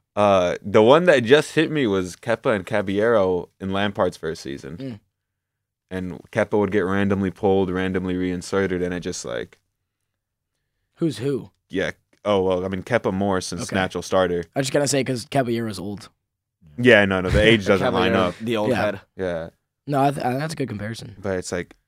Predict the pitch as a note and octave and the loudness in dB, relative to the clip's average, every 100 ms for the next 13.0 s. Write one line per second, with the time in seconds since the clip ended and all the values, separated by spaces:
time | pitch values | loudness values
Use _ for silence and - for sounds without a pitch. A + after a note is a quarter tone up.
0 | _ G#2 A2+ A#2 A#2 A2 G#2+ A2 _ _ | _ -4 2 4 4 0 -4 -10 _ _
1 | _ _ _ _ _ _ _ - G2+ G#2+ | _ _ _ _ _ _ _ -8 -4 -2
2 | G#2+ G2 G#2+ G2 F#2+ G2 F#2+ F2+ F2 E2+ | -4 -2 -2 -2 -2 -2 -2 -6 -8 -10
3 | E2 F#2 C#3 C#3+ C3 A2+ - A#2 A2 A#2 | -8 2 4 4 4 2 0 -2 2 4
4 | A#2 G#2 F#2+ F#2+ F#2 G2 F2+ F2+ F#2 F#2 | 4 4 2 -2 -2 -4 -4 -6 -4 -4
5 | F2+ B2 A2 G2+ G#2 F2+ F#2 F#2 - G#2+ | -4 -2 -2 -2 -4 -2 -2 -2 -2 -2
6 | F2+ - F2 F#2 F2+ F2+ F2+ F2+ F#2 F2+ | -2 -6 -8 -6 -4 -4 -4 -6 -6 -4
7 | F#2 F#2 F2 D#2+ E2+ E2+ E2 - B3 A#3 | -2 -4 -6 -10 -10 -8 -8 -6 -4 -2
8 | B2 F#2+ F3+ D3 G#2+ G#2+ G#2+ G#2 G#2+ A#2+ | -4 -4 -6 -4 -6 -2 -4 -4 -10 -8
9 | A#2+ A2 D#2+ G#2 _ - G#2+ A2+ A2+ G#2+ | -8 -10 -10 -12 _ -14 -8 -6 -6 -6
10 | B2 B2 B2+ A#2+ A2+ A2 A#2+ A#2 C3+ A2+ | -6 -8 -8 -10 -6 -4 -2 -2 -4 -8
11 | - - A2+ G2 - A#2+ A2 A2+ A#2 - | -14 -10 -10 -10 -12 -8 -8 -8 -10 -10
12 | G#2+ G#2+ A#2+ F#2+ F2 _ _ G#2 G2 | -8 -6 -8 -12 -18 _ _ -14 -12